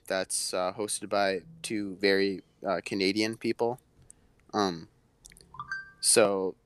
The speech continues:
since Duluth obviously is, um, really far north, um, probably one of the northernmost M P S L teams other than, uh, maybe,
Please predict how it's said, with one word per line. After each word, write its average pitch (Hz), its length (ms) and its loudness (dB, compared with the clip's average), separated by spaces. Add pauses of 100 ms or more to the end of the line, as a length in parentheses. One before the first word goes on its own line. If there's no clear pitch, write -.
(140)
since - 580 0 (320)
Duluth 110 340 -4
obviously 98 540 2
is, - 460 -2
um, - 320 -8 (480)
really 107 240 2
far 101 280 4
north, 95 480 -2
um, 92 180 -12 (260)
probably 95 560 -2 (180)
one 87 140 -8
of 85 80 -6
the 85 60 -6
northernmost 92 920 -2
M 101 100 -2
P 101 120 2
S - 140 4
L 98 120 4
teams 98 440 0
other 92 200 2
than, 92 160 -2
uh, 92 160 0
maybe, 90 460 -2